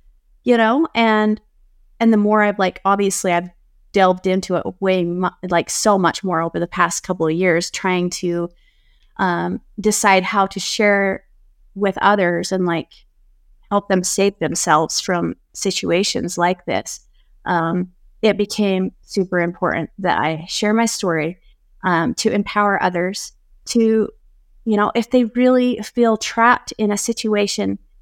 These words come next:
they can get out. Like, there, you do have that option, you know, even if you believe that you don't,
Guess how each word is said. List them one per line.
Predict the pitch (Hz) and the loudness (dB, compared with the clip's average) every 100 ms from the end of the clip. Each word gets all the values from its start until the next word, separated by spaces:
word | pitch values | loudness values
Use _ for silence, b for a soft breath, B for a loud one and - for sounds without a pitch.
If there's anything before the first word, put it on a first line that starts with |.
| _ - | _ -20
they | 202 233 | 0 2
can | 240 - 262 | 2 2 2
get | 262 | 2
out. | - 214 156 - - | 2 2 0 -4 -6
Like, | 214 208 | -4 -4
there, | - 220 226 _ _ - | -2 -2 -2 _ _ -4
you | 226 | 0
do | 269 | 2
have | 247 247 247 | 2 0 2
that | 220 | 2
option, | 214 233 - 185 196 _ _ | 2 -2 -4 -4 -4 _ _
you | 214 | -2
know, | 190 196 - | 2 2 0
even | 220 220 | 0 2
if | 214 - | 0 0
you | 214 | -2
believe | 196 202 196 | 0 0 0
that | - | -2
you | - | -6
don't, | 180 175 175 - | -2 0 0 -4